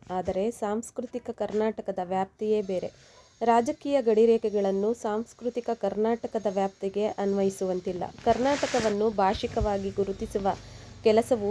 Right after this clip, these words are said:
ಭಾವುಕವಾಗದಿದ್ದಾಗ ಮಾತ್ರ ಆರೋಗ್ಯಕರ. ದ್ರಾವಿಡ ಭಾಷಾ ವರ್ಗಕ್ಕೆ ಸೇರಿದ ಕನ್ನಡವು ಅದೇ ವರ್ಗದ ಇನ್ನೂ ನಾಲ್ಕು ಪ್ರಮುಖ ಭಾಷೆಗಳಲ್ಲದೆ ಇನ್ನಿತರ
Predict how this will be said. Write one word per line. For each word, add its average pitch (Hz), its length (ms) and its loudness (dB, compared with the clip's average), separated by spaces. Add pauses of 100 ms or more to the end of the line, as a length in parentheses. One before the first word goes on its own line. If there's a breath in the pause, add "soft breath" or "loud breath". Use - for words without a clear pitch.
(100)
ಭಾವುಕವಾಗದಿದ್ದಾಗ 202 1200 0
ಮಾತ್ರ 190 420 -2 (200)
ಆರೋಗ್ಯಕರ. 196 720 0 (760 loud breath)
ದ್ರಾವಿಡ 254 520 4
ಭಾಷಾ 240 460 4
ವರ್ಗಕ್ಕೆ 226 560 2
ಸೇರಿದ 202 480 2
ಕನ್ನಡವು 190 580 0
ಅದೇ 196 360 2
ವರ್ಗದ 190 420 0 (100)
ಇನ್ನೂ 233 340 2
ನಾಲ್ಕು 214 380 0
ಪ್ರಮುಖ 196 420 -2
ಭಾಷೆಗಳಲ್ಲದೆ 190 840 0 (200)
ಇನ್ನಿತರ 226 380 2